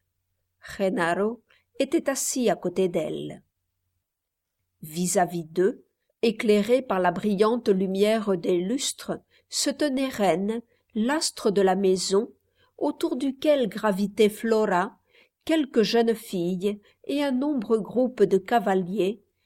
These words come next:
au milieu desquels se trouvait Fabian. Genaro jouait avec l'éventail de la Grimace. Un mot, en passant, sur cette fâcheuse et maladroite coutume qu'ont les hommes de s'emparer d'un meuble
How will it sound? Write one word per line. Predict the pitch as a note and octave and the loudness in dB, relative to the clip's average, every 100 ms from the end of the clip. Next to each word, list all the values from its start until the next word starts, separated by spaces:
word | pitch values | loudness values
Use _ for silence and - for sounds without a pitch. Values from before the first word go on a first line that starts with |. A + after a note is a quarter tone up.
| _ | _
au | - C#4 | -4 -2
milieu | C#4 D4+ D#4 | 0 0 0
desquels | D#4 B3 - D4+ A#3 | 0 -2 0 -2 0
se | F#3+ F#3+ | -2 -4
trouvait | F3+ - F#3+ G3 | -4 -4 2 2
Fabian. | F#3+ F3+ E3 F3 D3+ E3 E3 - - _ _ _ _ _ _ _ _ _ | 2 -4 0 -2 -2 -12 -14 -16 -20 _ _ _ _ _ _ _ _ _
Genaro | - - C4+ B3+ C4 C4 D4+ D4+ _ _ B3+ | -10 -2 0 0 -2 -4 -6 -8 _ _ -8
jouait | A#3 D4+ C4+ E4+ E4+ | -2 0 0 -2 -2
avec | G#3+ G3+ G#3 | -2 0 2
l'éventail | G3+ G3+ G3 G#3+ G3 | 2 2 0 0 0
de | F#3 G3+ | 2 2
la | G3 F3 | 2 2
Grimace. | F3 G3+ F3+ - - - - - _ _ _ _ _ _ _ _ _ _ - | -2 -2 -2 -4 -6 -6 -6 -12 _ _ _ _ _ _ _ _ _ _ -6
Un | C4+ | -2
mot, | A#3 F#3 D#3+ _ _ - | 0 -2 -4 _ _ -4
en | G3 | -4
passant, | G3 F#3 - C4 B3 _ _ _ | -2 -2 0 -2 -4 _ _ _
sur | - - | -6 -4
cette | C#4 C#4+ C#4 | 2 2 2
fâcheuse | C4 - C4+ - C#4+ B3 G3+ | -6 -6 -4 -4 -2 0 2
et | G3+ | 2
maladroite | G3 G#3 G3+ G#3 A#3 - | 2 0 0 2 0 0
coutume | G3+ G3+ G3+ - C#4 A#3 F3 D#3 _ _ _ - | -6 -6 -6 -6 -4 -2 -4 -6 _ _ _ -6
qu'ont | D4+ | -2
les | D4 D4+ B3+ D4+ | 0 0 2 2
hommes | C#4+ G#3+ | 2 2
de | F3+ | 2
s'emparer | G3+ - B3 - A3+ A#3+ | 2 0 -2 0 0 0
d'un | G3 G3+ F3+ | 0 0 0
meuble | F#3 A#3 G3 F3 E3+ | 2 0 2 0 -2